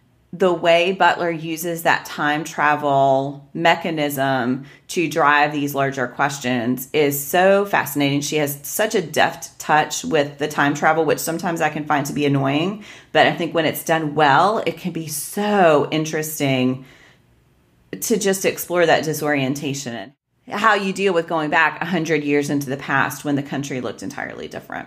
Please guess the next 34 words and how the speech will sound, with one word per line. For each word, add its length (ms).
So 560
it 160
is 300
just 880
an 180
earth-shattering 720
book. 420
It 80
is 220
absolutely 560
amazing. 800
If 180
you 140
read 240
it 180
and 100
haven't 340
read 200
Butler 260
before, 460
I 100
think 220
you, 160
like 220
me, 260
will 220
want 240
to 160
read 180
all 300
of 80
the 100
Octavia 460
Butler. 560